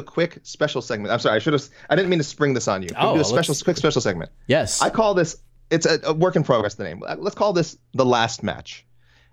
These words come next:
Speaker 1: And we'll, we'll debut it this week because we had a couple of fighters who retired this week who,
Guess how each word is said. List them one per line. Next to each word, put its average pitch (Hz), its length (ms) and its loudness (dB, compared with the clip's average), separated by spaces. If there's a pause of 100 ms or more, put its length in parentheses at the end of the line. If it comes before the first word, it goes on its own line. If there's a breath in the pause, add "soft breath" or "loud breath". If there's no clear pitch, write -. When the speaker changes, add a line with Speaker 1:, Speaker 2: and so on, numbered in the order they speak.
(160)
Speaker 1:
And 117 240 0
we'll, 123 220 -6
we'll 135 160 -2
debut 160 420 0
it 202 60 0
this 139 180 -2
week 101 240 -4
because 104 560 0
we 120 100 0
had 113 180 4
a 107 60 0
couple 120 340 -2
of 117 220 -4
fighters 101 480 -2 (240)
who 110 80 -4
retired 101 380 0
this 95 160 -8
week - 280 -12 (340)
who, 101 500 0